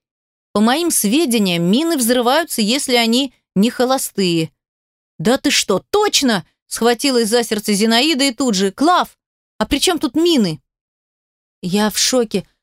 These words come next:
так что не обращай внимания на мое словоблудие.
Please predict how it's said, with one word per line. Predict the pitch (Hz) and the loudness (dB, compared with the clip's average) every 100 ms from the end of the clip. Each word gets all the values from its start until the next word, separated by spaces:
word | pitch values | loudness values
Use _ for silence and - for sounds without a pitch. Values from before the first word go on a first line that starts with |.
| _ | _
так | 220 | -6
что | - 233 | -2 0
не | 226 | 0
обращай | 220 220 - 240 | 0 0 0 0
внимания | 220 233 240 233 | 2 2 2 2
на | 214 | 2
мое | 208 220 220 | 2 0 -2
словоблудие. | - 220 226 220 240 220 180 196 180 | -2 0 0 0 0 0 2 0 -2